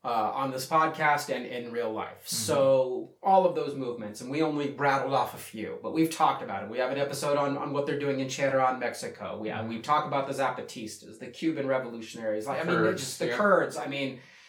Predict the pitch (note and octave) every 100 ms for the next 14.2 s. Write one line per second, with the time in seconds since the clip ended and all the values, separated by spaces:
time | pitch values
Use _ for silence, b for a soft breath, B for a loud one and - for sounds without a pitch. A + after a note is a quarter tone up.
0 | B B - D3 C#3+ C#3+ C#3+ E3 D#3+ C3+
1 | B2 A#2+ A2+ B2+ A2+ A2 A2 C3 C3 C3
2 | C3 C3+ B2+ A#2+ B2 G#2+ G#2 A#2 - D#3
3 | D3 C#3+ E3+ - - - G3 G3 F#3+ D#3+
4 | - b b b b _ E3+ E3 E3 E3
5 | D#3+ C#3+ C3 D3 C3 A2 C3 E3 - D3+
6 | D3 C#3+ D#3 C#3 C3 C3+ C3+ C#3 C#3+ -
7 | C3+ A#2 - B2+ A#2+ G#2+ - C#3 D3 D3
8 | C3+ C#3+ C#3 C3+ - D#3+ D#3+ D#3 - F3+
9 | C#3 - F3 E3 D3 D#3+ D#3+ D#3+ A#2+ A#2+
10 | A#2 - C3+ C#3 C#3+ B2+ A#2 A#2+ C3 C3
11 | C3 - A2 B2 B2+ A2+ G#2+ G#2+ B2 -
12 | A2+ G2+ F#2 F2 - - - G#2+ G#2 C3+
13 | C3 A2+ B2+ C3+ B2 C3 A#2 - - -
14 | -